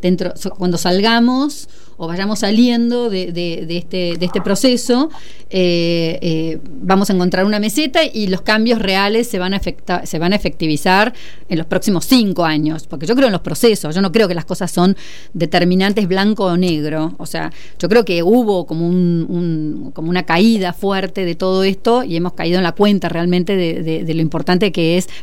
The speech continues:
lo, cómo viene empujando la tecnología y nos quedan cuatro minutos de programa, eh, y, pero también pienso que a partir de ahora va a haber como un punto de inflexión donde vamos a empezar entre todos a, a, a ese,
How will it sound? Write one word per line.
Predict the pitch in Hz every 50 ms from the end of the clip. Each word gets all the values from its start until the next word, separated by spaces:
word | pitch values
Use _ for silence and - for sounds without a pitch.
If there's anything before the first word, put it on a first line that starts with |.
| -
lo, | - -
cómo | - 170 175 175
viene | 185 185 196
empujando | 185 143 165 - 190 185 190 196 185
la | 170 -
tecnología | 190 170 - 160 156 156 156 - - 233
y | 240
nos | 208 175 -
quedan | 196 190 185 170
cuatro | - 202 190 190 214 202 196
minutos | 175 170 170 180 170 208 190
de | 185 175
programa, | - 170 165 180 202 226 247 277 277 - - - - - - - - - -
eh, | 214 220 214 214 214 202 202 202 214 - - -
y, | 294 277 302 320 - - - - - - - - -
pero | 262 269 262 277 311 359 403 - - - - - - -
también | - 180 180 190 226 247 247 240
pienso | 262 277 277 262 254 262 - - 277 294 330 320 -
que | - 208 196 202 214 269 - - - - - - - -
a | 170 143
partir | - 165 170 - - - 269 277 277
de | 277 277
ahora | 269 262 262 262 269 294 285
va | 208 196
a | 185
haber | 226 262 240 196 -
como | - 175 170
un | 170 175
punto | 170 196 196 196 202 196 214 202
de | 190 180
inflexión | 175 - 214 214 - - 269 262 277 277
donde | 214 214 208 214 233 247 262
vamos | 220 202 208 226 233 - 208
a |
empezar | 180 160 180 170 - 196 190 190 - - - - - - -
entre | 226 214 202 196 214 214 226
todos | - 320 359 339 254 196 185 185 202 196 - - -
a, | 185
a, | 175 - - - 175 - - 175
a | 185
ese, | 196 - -